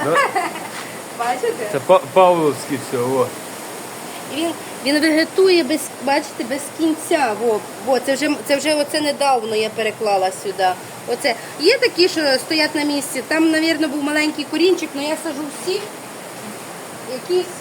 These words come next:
Speaker 2: вижили, якісь не вижили. От. Ціла їх купа.
Speaker 1: Оце класний,
Speaker 2: А
Speaker 1: да,
Speaker 2: от
Speaker 1: Дань?
Speaker 2: покажи, як, е, пандероза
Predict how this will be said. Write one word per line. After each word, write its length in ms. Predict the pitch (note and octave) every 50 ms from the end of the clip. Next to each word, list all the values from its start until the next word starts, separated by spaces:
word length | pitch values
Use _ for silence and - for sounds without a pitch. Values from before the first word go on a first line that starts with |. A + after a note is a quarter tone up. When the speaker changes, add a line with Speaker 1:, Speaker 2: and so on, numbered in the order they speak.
| D#4+ C4+
Speaker 2:
вижили, 380 | D#4+ E4+ F4 E4 D#4+ D#4 C#4+ C#4+
якісь 320 | C#4 C#4 - D#4 C#4+ - - D4+
не 180 | C#4 C4+ B3+
вижили. 460 | C4 A3+ G3+ F3+ G3+ G3 F3+ F3 F3+ F3 F3+ - - - - - - - - - - - - - - - - - - - G3+ G3+ G3
От. 60 | F#3+ F#3+ - - - - - - - - - - - - - - -
Ціла 240 | D4+ E4+ E4+ D#4+ D4+ C#4+ C#4+ C4+ C#4+
їх 100 | D4 C#4+ - - - - - - - - - - - - - - - - - - - - - - - - - - - - - - - - - - -
купа. 340 | D4+ C#4+ C4 - F#3+ F3+ F3 F3 - - - - - - - - - - - - - - - - - - - - - - - - - - - - - - - - - - - - - - - - - - - - - - - - - - - - - - - - - - - - - - - - - - - - - - - - - - - - - - -
Speaker 1:
Оце 280 | D#3 D3 - - E3 -
класний, 560 | - - B2+ B2 A#2+ A2+ A2 - - A2+ G#2+
Speaker 2:
А 80 | -
Speaker 1:
да, 120 | C3 C#3+ D#3+
Speaker 2:
от 80 | E3
Speaker 1:
Дань? 180 | D3+ B2+ A#2 -
Speaker 2:
покажи, 340 | - - C4+ C4 B3 B3 C4+ C4 C4
як, 100 | B3 A#3+ A#3+ B3
е, 240 | A#3+ A#3 A3+ A3+ A3+ A3+
пандероза 680 | C4 B3 B3+ A#3 B3 B3+ B3 B3+ B3 A#3 A3+ A3+ A3+